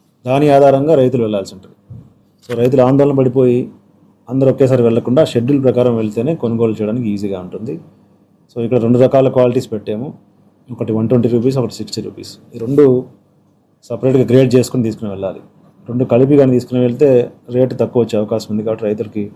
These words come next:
మీ ద్వారా రిక్వెస్ట్ చేస్తున్నాను. అగ్రికల్చర్ డిపార్ట్‌మెంట్, రెవెన్యూ డిపార్ట్‌మెంట్ ఈ రాబోయే రోజుల్లో పూర్తిగా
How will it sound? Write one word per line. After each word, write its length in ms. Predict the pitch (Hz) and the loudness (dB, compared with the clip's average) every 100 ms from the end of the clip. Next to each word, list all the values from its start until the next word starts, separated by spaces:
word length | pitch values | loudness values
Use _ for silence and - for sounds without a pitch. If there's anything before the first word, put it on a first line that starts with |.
| - _ _ _ _ | -20 _ _ _ _
మీ 100 | 120 | -6
ద్వారా 180 | 113 113 | -4 -2
రిక్వెస్ట్ 360 | 107 107 104 101 | -4 -6 -8 -8
చేస్తున్నాను. 640 | 98 104 101 139 - _ _ _ _ _ 107 | -10 -12 -12 -12 -14 _ _ _ _ _ -6
అగ్రికల్చర్ 440 | 117 120 135 139 | -2 0 0 2
డిపార్ట్‌మెంట్, 560 | 127 123 120 120 120 135 | 2 2 2 0 0 0
రెవెన్యూ 380 | 123 117 123 117 | -2 0 0 -2
డిపార్ట్‌మెంట్ 600 | 113 110 104 104 98 - - _ _ _ _ _ _ _ _ _ _ - | -4 -6 -8 -10 -10 -12 -14 _ _ _ _ _ _ _ _ _ _ -10
ఈ 60 | |
రాబోయే 300 | 120 113 120 | -4 0 2
రోజుల్లో 340 | 120 117 117 127 | 2 2 2 0
పూర్తిగా 640 | 123 123 - 127 117 101 | 0 -2 0 2 0 -2